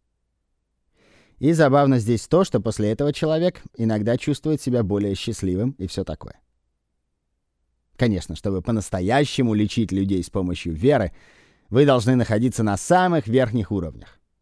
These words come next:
на самом верху статики. Вы должны находиться в какой-то иной области, в каком-то другом месте. Вот лежит какой-то человек в ужасном состоянии, но тут приходите вы и говорите: «Вжих!»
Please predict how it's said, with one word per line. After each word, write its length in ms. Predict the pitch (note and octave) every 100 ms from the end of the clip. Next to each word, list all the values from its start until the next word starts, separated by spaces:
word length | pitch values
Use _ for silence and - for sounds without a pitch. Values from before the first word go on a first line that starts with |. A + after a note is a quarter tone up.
| -
на 140 | F2
самом 320 | C#3+ E3+ D#3
верху 300 | B2+ A2+ B2
статики. 500 | A2+ A#2 F#2+ - - _ _ _ _ _ _ _
Вы 100 | -
должны 300 | A#2+ A#2 A#2
находиться 540 | A2 G#2 G2+ D3 B2 G2 -
в 60 | -
какой-то 320 | A2+ A#2+ A2+
иной 400 | B2 A#2+ A#2+ C3 -
области, 640 | C#3 C3 A#2 G2 - E2+
в 80 | -
каком-то 340 | F#2 A2 A2
другом 460 | G#2 A2+ A2 B2+ A#2+
месте. 560 | A#2+ A#2 - - - _ _ _ _ _ _ _ _ _ _ -
Вот 220 | A2+ A#2
лежит 220 | A2 A2
какой-то 320 | G#2+ G2 G#2+
человек 440 | F#2+ G2+ G#2 C3+ -
в 60 |
ужасном 540 | G#2 A#2+ B2 G#2 F2 D#2
состоянии, 800 | - - D#2 A2+ D3+ D#3+ D#3 - _ _ -
но 120 | G3+
тут 200 | A3 A3
приходите 460 | F3+ D#3+ F#3 D#3+ A#2+
вы 140 | A2
и 140 | C3+ G#2
говорите: 360 | G#2+ G#2+ G2+
«Вжих!» 480 | F2+ F#2+ D#3 C#4+ -